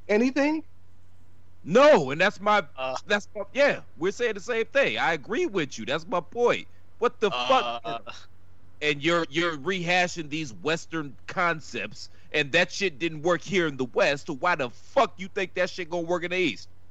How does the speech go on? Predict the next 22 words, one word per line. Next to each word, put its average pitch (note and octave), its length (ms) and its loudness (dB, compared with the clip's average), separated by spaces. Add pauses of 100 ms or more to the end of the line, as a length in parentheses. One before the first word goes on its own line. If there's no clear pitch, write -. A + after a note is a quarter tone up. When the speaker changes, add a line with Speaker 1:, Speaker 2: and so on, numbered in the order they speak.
(640)
Speaker 1:
'Cause C#3+ 200 2
they're C3+ 120 4
marks, B2+ 400 0 (460)
and B2+ 80 -6
they C3 80 0
believe B2 400 0
in B2+ 80 0
what, C3 160 0 (200)
because C3 220 0
they, B2 180 2 (120)
they C3+ 100 0
treat C3+ 140 -2
it B2+ 60 2
like B2 180 4
a B2 40 -12
sport, - 340 0
so A#2+ 80 -4
it'd A#2 100 -4
be A#2 80 -6
new A2+ 160 -4
to A#2 80 -6
them. B2+ 180 -6